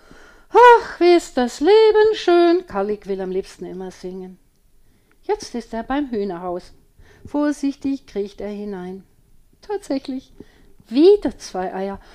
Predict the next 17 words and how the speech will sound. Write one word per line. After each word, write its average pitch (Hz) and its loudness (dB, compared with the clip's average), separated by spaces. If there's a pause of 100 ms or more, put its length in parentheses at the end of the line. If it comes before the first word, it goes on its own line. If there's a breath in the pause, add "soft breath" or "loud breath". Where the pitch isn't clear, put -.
(160 loud breath)
und 175 -12
er, 220 -12
Karlik, 220 -12
darf 202 -10
sie 214 -8
ernten. 226 -10 (920 loud breath)
Es 196 -8
ist 202 -8
hochanständig 202 -6
von 196 -12
Ötte, 180 -14 (340 soft breath)
dass 185 -14
er 175 -6
diese 185 -10
Sache 180 -12
Karlik 190 -8
überlässt. 175 -14